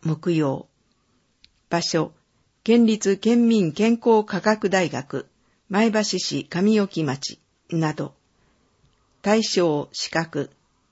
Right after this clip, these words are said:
保健医療福祉分野で五年以上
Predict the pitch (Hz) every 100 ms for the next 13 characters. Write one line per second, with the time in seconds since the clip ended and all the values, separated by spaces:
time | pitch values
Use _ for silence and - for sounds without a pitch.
0 | _ _ _ _ _ _ _ _ _ -
1 | 190 - 240 220 - - 240 190 147 135
2 | - - - 247 233 214 214 156 131 147
3 | - _ _ - 214 269 254 240 196 156
4 | 135 135